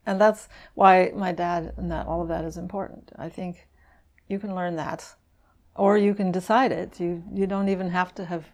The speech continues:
been raised that way. You can be twenty-five, thirty-five, forty-five, and just, if you haven't done it before,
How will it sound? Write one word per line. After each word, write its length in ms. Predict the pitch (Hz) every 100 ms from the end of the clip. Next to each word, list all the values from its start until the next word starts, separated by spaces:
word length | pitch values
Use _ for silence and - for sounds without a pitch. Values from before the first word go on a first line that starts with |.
| _
been 200 | 196 175
raised 360 | 160 196 233 -
that 180 | 240 226
way. 260 | 240 269
You 100 | 185
can 180 | 180 175
be 280 | 180 175 175 - - - - _
twenty-five, 580 | 208 233 247 226 233 226
thirty-five, 520 | 190 202 202 190 185
forty-five, 680 | - 175 185 180 165 165 160
and 120 | 170 160
just, 340 | 170 - -
if 160 | 185 180
you 80 | 180
haven't 280 | 226 269 240
done 180 | 240
it 100 | 247
before, 500 | 208 208 233 240 233